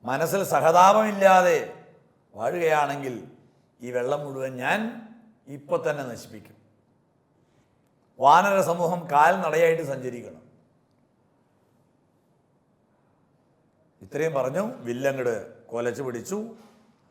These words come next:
ആർക്കും തടുക്കാൻ പറ്റാത്ത എൻ്റെ ശരപ്രയോഗം, ആ, ഇന്നിതാ എല്ലാവരും കണ്ടോളൂ എന്ന് പറഞ്ഞു. എല്ലാവരും കണ്ടു നിൽക്കണം.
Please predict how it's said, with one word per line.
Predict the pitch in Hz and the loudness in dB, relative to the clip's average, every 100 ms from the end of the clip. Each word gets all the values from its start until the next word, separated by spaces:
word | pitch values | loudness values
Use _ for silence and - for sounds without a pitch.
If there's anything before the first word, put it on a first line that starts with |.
| _ _ _ _ _ 117 | _ _ _ _ _ -2
ആർക്കും | 127 156 143 | 0 0 -2
തടുക്കാൻ | 135 131 156 156 | -2 0 -2 0
പറ്റാത്ത | 147 147 135 | 2 4 4
എൻ്റെ | 143 131 127 | 2 -2 -2
ശരപ്രയോഗം, | 117 123 139 - 139 151 165 196 226 - - - - _ _ _ - | -2 0 0 0 4 6 8 6 0 -8 -18 -20 -20 _ _ _ 2
ആ, | 127 107 - - - _ 139 | 2 2 -4 -16 -20 _ -12
ഇന്നിതാ | 180 190 180 156 | -4 6 8 8
എല്ലാവരും | 135 160 185 190 185 175 | 6 2 4 4 4 0
കണ്ടോളൂ | 151 147 131 104 - - _ _ _ - | -4 -4 -4 -8 -16 -20 _ _ _ -14
എന്ന് | 127 135 | -10 -6
പറഞ്ഞു. | 123 143 208 247 - - _ _ _ _ _ _ _ _ - | -4 -4 -6 -8 -16 -20 _ _ _ _ _ _ _ _ 2
എല്ലാവരും | 139 160 180 175 170 | 4 6 6 4 0
കണ്ടു | 160 175 | -2 -2
നിൽക്കണം. | 160 151 156 143 - | -2 -2 -2 -4 -6